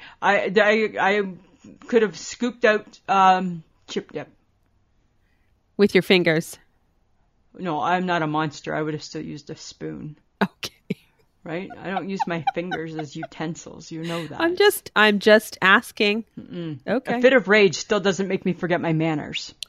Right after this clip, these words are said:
Speaker 2: A fit of rage.
Speaker 1: No. But so I videotaped it, right? And I opened up the fridge and I said to the H H G in my videotape, like, "What are you eating here?" "Oh, look at that. I can have an egg and I can have some chip dip. That's nice."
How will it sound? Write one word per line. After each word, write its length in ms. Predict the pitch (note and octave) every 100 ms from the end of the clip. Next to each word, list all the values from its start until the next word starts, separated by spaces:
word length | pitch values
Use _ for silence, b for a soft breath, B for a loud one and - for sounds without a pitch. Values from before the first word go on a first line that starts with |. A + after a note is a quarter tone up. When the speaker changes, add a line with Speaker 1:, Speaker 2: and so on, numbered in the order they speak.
| b b b
Speaker 2:
A 60 | G#3
fit 360 | - A3 - -
of 180 | G#3 G3
rage. 500 | G#3 - C#4 - E3
Speaker 1:
No. 60 | - _
But 180 | - G#3+
so 140 | - A3
I 80 |
videotaped 640 | G3 B3 D#4 G#3+ F3+ E3 -
it, 80 | -
right? 320 | G#3 B3 - B
And 100 | -
I 60 | G3
opened 220 | G#3+ A3+
up 80 | A3+
the 80 | G3
fridge 260 | - B3
and 100 | F3+
I 60 | E3+
said 220 | E3 G3
to 40 | E3+
the 80 | F#3
H 180 | F#3+ G3
H 180 | F#3
G 120 | - G3+
in 80 |
my 100 | F#3+
videotape, 460 | E3 E3 A#3+ G3+ D#3+ B B
like, 160 | F#3+
"What 160 | G#3 A3
are 20 |
you 200 | G#3+ A3
eating 120 | G#3+
here?" 400 | F#3+ B3 G3 - _
"Oh, 180 | - A3+
look 180 | F#3+ G#3+
at 60 |
that. 140 | G#3+ G3+
I 100 | F3
can 100 | G3
have 220 | G3 F#3
an 100 | D#3+
egg 400 | F#3+ A3 A3 B3+ B B B
and 160 | G3+
I 80 | G3+
can 160 | G#3 G#3
have 320 | F#3+ G3 F3+
some 220 | - G#3
chip 320 | - G3 -
dip. 260 | E3 - -
That's 320 | - F3+ - F3+
nice." 520 | - - - -